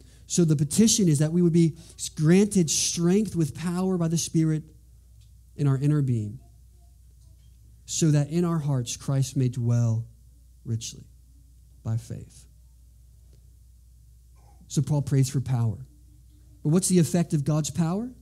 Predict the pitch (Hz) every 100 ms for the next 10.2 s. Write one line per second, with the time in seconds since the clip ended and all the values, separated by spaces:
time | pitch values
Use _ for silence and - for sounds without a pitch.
0 | - - - - - 147 139 135 139 131
1 | 131 151 147 - - - - - - -
2 | - - - - 170 135 165 143 175 -
3 | 160 156 180 156 156 156 143 135 147 175
4 | 156 156 165 160 151 147 139 139 135 117
5 | 147 143 107 - - - - - - -
6 | - - - - - - - - - -
7 | 139 151 156 147 147 139 - - - 160
8 | 156 139 - 147 131 135 151 165 160 139
9 | 135 131 127 127 123 - - - 123 127
10 | 127 104